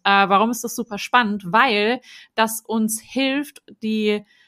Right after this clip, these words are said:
unseren Quality Score erstmal nach oben zu kriegen, weil wenn ich nämlich sehen kann, für welche Themen interessiert sich die Zielgruppe, die ich hier gerade anspiele, dann kann ich ja auch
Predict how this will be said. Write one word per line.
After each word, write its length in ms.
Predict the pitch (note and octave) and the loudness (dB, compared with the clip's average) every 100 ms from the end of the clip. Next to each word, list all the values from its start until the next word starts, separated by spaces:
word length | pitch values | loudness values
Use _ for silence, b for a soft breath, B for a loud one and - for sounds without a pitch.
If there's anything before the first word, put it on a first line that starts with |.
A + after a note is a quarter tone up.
| b - | b -6
unseren 240 | G#3+ G#3+ | -2 -2
Quality 380 | G3 D4+ D4+ - | 4 4 4 -4
Score 260 | - F#3 F#3+ | -8 0 4
erstmal 340 | F3+ - G3+ | 4 2 -4
nach 120 | F#3+ | -4
oben 240 | F#3+ F#3 F3+ | -4 -4 -4
zu 140 | G3 | -8
kriegen, 340 | - G3 F3+ F#3 | -8 -6 -2 2
weil 300 | G#3+ A3+ A3 | 4 4 0
wenn 120 | G#3+ | -2
ich 120 | G#3 | -4
nämlich 260 | A3 G3 G#3+ | -4 -4 -2
sehen 240 | C4 C#4+ | -2 -2
kann, 320 | C4+ F#3+ G3 | -4 -6 -6
für 100 | F#3+ | -6
welche 220 | G3+ G#3 G3 | -6 -8 -8
Themen 280 | C4+ D4+ | -4 -4
interessiert 440 | A3+ - G3+ C4 C4 | -6 -10 -10 -10 -8
sich 140 | A#3 | -10
die 140 | - G#3 | -10 -12
Zielgruppe, 440 | B3 C4 A3 A3 | -10 -6 -6 -4
die 80 | G3+ | -6
ich 160 | G#3 G#3 | -6 -8
hier 100 | G#3 | -8
gerade 320 | G#3 G#3+ - | -4 0 0
anspiele, 600 | A3 A3 G#3 G3 A3+ C4 B B B - | -2 -8 -8 -4 -2 -4 B B B -6
dann 140 | G3+ | -6
kann 240 | G#3 A3+ | 0 2
ich 240 | B3+ C4 - | 2 -4 -8
ja 280 | G#3 G3 - | 0 2 4
auch 460 | F#3+ G#3+ C#4+ C4+ | 4 4 2 0